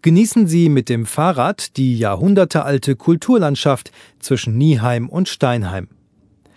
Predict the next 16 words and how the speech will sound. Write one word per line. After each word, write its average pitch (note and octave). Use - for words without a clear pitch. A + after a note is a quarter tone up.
Auf D#3+
dem A#3
Weg A#3+
liegt G3
der D3+
Lattbergturm B2
bei C3
Entrup. -
Dort A#2+
erfahren D3
Sie, E3+
wie D#3+
im C3+
neunzehnten F3+
Jahrhundert D3+
Nachrichten D#3+